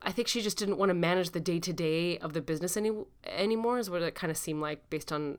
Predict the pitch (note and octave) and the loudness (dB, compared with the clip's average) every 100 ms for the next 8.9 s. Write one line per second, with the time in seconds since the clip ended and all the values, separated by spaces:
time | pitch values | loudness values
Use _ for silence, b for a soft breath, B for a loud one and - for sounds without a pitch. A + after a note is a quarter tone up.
0 | - E3 D#3 - D#3 - D3 C#3 D3 - | -4 -4 -2 -2 -2 -2 -4 -6 -6 -8
1 | C#3 - - D3+ B B B - E3+ E3+ | -10 -10 -12 -14 B B B 2 4 4
2 | F#3+ A3+ - A3 - D#4 G#3+ D#3 D#3 A#3 | 4 4 2 2 4 4 4 0 6 8
3 | A#3 G3+ F3+ E3+ - B B D#3+ B3+ A3 | 8 6 4 0 -6 B B 2 6 8
4 | F3 F3+ E3 E3 D#3+ D#3 D#3+ - - b | 6 2 2 2 0 -2 -4 -6 -18 b
5 | b A#3 A3+ G3+ F#3 F3+ E4 E4 - D#3+ | b 4 4 4 4 2 0 0 -2 -2
6 | C3+ C#3 B2+ D3 - - B B B F#3 | -2 -2 -6 -6 -8 -10 B B B 8
7 | F3+ F3 D#3+ D#3 - - G#3+ G#3 A3 G#3 | 10 10 6 -2 -8 0 0 4 4 4
8 | - - B3 C#4 D#4 - A#3 G3+ E3+ | 4 2 4 2 0 -2 2 0 0